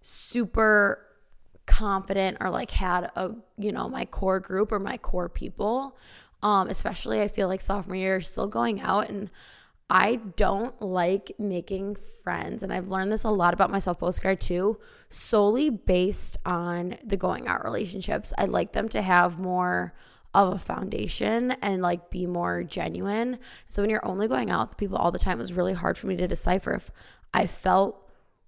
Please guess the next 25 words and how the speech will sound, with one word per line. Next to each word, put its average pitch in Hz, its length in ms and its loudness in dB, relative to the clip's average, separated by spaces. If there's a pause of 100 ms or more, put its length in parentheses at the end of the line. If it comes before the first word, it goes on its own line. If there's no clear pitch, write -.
(360)
like 208 220 2
that - 140 2
was 202 120 -4
a 196 60 0
true 180 280 -4
relationship 214 580 -4
or 226 240 6
are 226 40 4
we 233 120 -2
just 226 140 2
having 208 240 2
fun 196 220 0
'cause 180 200 -6
we're 175 120 -4
going - 320 -8
out? - 240 -8 (500)
And 208 340 2
it 202 160 0
wasn't 196 280 2
until, 202 260 2
like 180 180 -4
I 190 80 -4
said, 185 420 0
junior 196 360 -2
year, 185 520 0